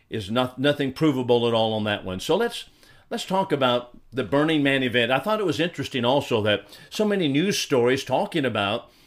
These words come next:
the police that, that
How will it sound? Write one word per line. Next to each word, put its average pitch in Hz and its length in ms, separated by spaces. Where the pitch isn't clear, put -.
the 113 380
police 175 480
that, - 240
that 107 240